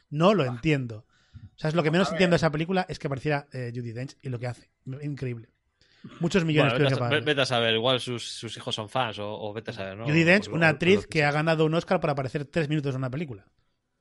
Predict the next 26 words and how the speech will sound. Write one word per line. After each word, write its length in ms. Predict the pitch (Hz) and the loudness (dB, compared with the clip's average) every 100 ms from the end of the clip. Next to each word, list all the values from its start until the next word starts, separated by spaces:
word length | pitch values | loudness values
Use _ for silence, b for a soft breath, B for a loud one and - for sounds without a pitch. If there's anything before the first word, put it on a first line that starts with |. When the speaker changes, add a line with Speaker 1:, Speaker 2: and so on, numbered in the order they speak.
| _ - _ _ _ _ _ _ _ _ | _ -20 _ _ _ _ _ _ _ _
Speaker 1:
Como 300 | 131 120 113 | -8 -6 -4
Reina 260 | 123 127 | -4 -4
Isabel 640 | 123 120 131 127 120 120 123 | -4 -4 -2 -2 -2 -6 -6
Speaker 2:
Reina 200 | 127 120 | -6 -4
Speaker 1:
en, 60 | 120 | -4
Speaker 2:
Isabel, 260 | 147 160 | -4 -6
¿no? 220 | 160 247 B B | -6 -12 B B
Speaker 1:
en, 1120 | - 127 127 123 120 120 117 113 110 107 101 117 | -6 -4 -2 -4 -6 -8 -10 -10 -12 -14 -18 -20
iba 100 | 123 | -16
a 40 | |
decir 160 | 123 135 | -10 -8
Shakespeare 320 | 143 - 127 | -8 -8 -6
in 80 | 120 | -4
Love, 180 | 147 139 | -4 -4
es 80 | |
Shakespeare 240 | 127 - 120 | -8 -6 -6
in 60 | |
Love, 140 | 135 117 | -6 -8
¿no? 100 | 170 | -10
En 60 | |
la 100 | 139 | -10
que 80 | 107 | -12
sale, 220 | - 113 110 | -14 -14 -14
en 60 | |
la, 120 | 110 | -14
eh, 200 | 110 104 | -16 -16